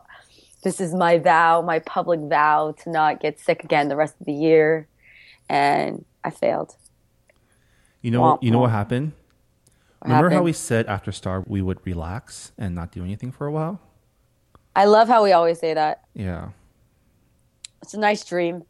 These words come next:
Speaker 2: <laughs>
Speaker 1: It's a nice, uh, theory.
Speaker 2: Look, 'cause
Speaker 1: It does.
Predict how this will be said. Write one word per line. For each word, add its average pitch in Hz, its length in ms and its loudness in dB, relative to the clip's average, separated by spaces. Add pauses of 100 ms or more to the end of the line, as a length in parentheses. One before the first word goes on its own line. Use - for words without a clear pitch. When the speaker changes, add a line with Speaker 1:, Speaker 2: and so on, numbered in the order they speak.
(120)
Speaker 2:
<laughs> 123 500 -6 (800)
Speaker 1:
It's - 80 -20
a 180 40 -10
nice, 170 380 -4
uh, 156 300 -4 (120)
theory. 160 520 0
Speaker 2:
Look, 110 140 -6
'cause - 380 -4
Speaker 1:
It - 60 -8
does. 156 160 0